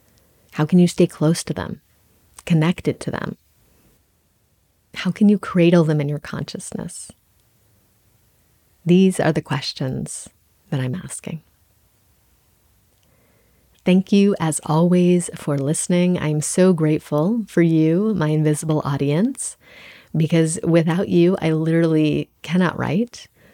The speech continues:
I need to imagine someone listening to activate my voice. So I'm truly honored to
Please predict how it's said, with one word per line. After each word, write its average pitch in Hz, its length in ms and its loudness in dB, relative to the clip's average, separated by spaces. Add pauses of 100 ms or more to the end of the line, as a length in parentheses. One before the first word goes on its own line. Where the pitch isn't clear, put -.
(280)
I 151 100 0
need 175 340 6
to 170 200 4
imagine 165 800 2
someone 165 420 2
listening 170 720 -2
to 160 460 0 (480)
activate 160 500 -2
my 143 120 -2
voice. 131 520 -6
So - 300 -6
I'm 147 220 -2
truly 165 520 4
honored 139 560 -2
to 131 440 -4